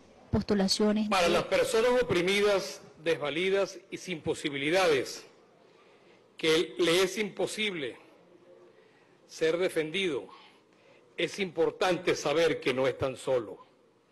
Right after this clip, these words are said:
Speaker 2: Eso es la función del defensor público general. Ir a juicio sin defensa es acudir en desventaja sin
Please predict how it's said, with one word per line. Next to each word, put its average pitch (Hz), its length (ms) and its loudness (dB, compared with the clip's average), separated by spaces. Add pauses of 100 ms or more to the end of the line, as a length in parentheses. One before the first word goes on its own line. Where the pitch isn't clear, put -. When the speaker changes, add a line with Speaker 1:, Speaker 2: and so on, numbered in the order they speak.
(520)
Speaker 2:
Eso 165 300 -2
es 139 60 -4
la 127 120 -2
función 120 580 -2 (600)
del 131 240 -4
defensor 123 580 -2
público 143 480 -4
general. 90 460 -12 (1040)
Ir 226 180 4
a 226 60 4
juicio 240 480 2
sin 202 260 -2
defensa 240 600 0 (600)
es - 240 2
acudir 190 460 2
en 190 120 2
desventaja 170 840 0 (2250)
sin 170 420 -8